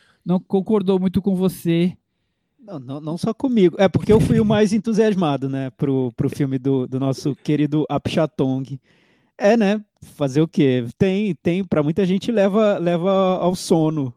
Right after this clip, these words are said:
Speaker 2: os filmes dele. Foi, foi destaque no Festival de Cannes desse ano e eu achei muito legal ele ter voltado, ter sido um, um comeback do, do Apichatong, porque ele tava há um tempo já sem, sem aparecer nos festivais, sem ganhar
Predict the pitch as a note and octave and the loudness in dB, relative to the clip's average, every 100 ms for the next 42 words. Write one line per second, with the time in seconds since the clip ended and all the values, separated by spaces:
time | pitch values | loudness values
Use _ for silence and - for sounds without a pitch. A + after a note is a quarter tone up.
0 | - A2+ E3 D3+ D3 D#3 C#3 C3 _ _ | -12 -6 -4 -2 -2 -2 -4 -6 _ _
1 | _ F3+ - F#3+ G3+ A#3 A3 G3+ G#3+ G3+ | _ -6 -4 -6 -6 -6 -4 -4 -4 -4
2 | F#3+ F3 F3 D#3+ D#3 D#3+ D3+ C#3+ D3 C#3 | -4 -4 -4 -4 -4 -4 -2 -4 -4 -6
3 | D#3+ D3+ E3+ F3 F#3+ F#3 G3 C4 G#3+ E3 | -4 -4 -2 0 0 -2 -4 -2 0 -2
4 | D3+ E3 D3 C#3 - _ _ _ - D3+ | -2 -2 -2 -2 -8 _ _ _ -2 0
5 | D#3+ - C#3 D3 B2 C#3 D3+ D3+ D3+ C3+ | 0 -4 -4 -4 -6 -8 -6 -2 -2 -4
6 | C3+ C3+ A#2+ - F#3+ D3 C#3 D3 - C3 | -6 -10 -8 -4 -4 -2 -4 -4 -8 -10
7 | C3 B2+ B2 A#2 B2+ B2+ B2 - C#3+ - | -8 -6 -8 -8 -4 -4 -4 -6 -6 -6
8 | C3 C#3+ D3 C3+ - _ _ _ _ C#3+ | -6 -4 -6 -10 -14 _ _ _ _ -4
9 | - - C#3+ C#3+ C#3+ C#3+ C3+ C3 B2+ C3 | -2 -2 0 2 2 2 0 -2 -4 -6
10 | C#3+ D#3 D#3 E3 - E3+ G3 F#3+ C#3+ D3 | -2 0 2 0 -2 -2 -2 -4 -4 -4
11 | D3 D3+ C#3 C3 C3 B2 - C#3 C3 D3 | -6 -8 -6 -6 -10 -12 -8 -8 -4 -2
12 | C#3 - - C#3+ D#3 C#3 C#3+ B2+ A#2 B2+ | -2 -4 -4 -2 -2 -4 -8 -10 -8 -4
13 | C#3+ C#3 C#3+ C3+ C3+ C3+ | -2 -2 -4 -4 -2 -4